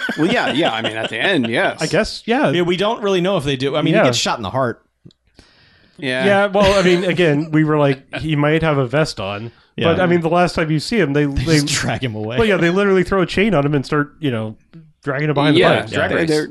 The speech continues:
Speaker 2: yeah.
Speaker 4: Um,
Speaker 3: Or as I said, you know, the real Enter the Dragon. <laughs>
Speaker 1: Mm-hmm. Mm-hmm.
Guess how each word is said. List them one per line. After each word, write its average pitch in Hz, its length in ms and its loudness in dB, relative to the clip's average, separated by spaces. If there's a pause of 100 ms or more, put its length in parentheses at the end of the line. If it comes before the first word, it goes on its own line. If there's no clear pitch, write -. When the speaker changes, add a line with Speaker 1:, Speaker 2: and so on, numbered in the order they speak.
Speaker 2:
yeah. 120 240 -2
Speaker 4:
Um, 107 220 -8 (340)
Speaker 3:
Or 143 120 -4
as 135 100 -2
I 151 100 0
said, 131 240 -2
you 120 60 -6
know, 113 160 -6
the 113 100 -8
real 139 220 -2
Enter 110 200 -8
the 117 100 -8
Dragon. - 440 -4
<laughs> - 60 -20 (1120)
Speaker 1:
Mm-hmm. 147 520 -6 (280)
Mm-hmm. 180 160 -6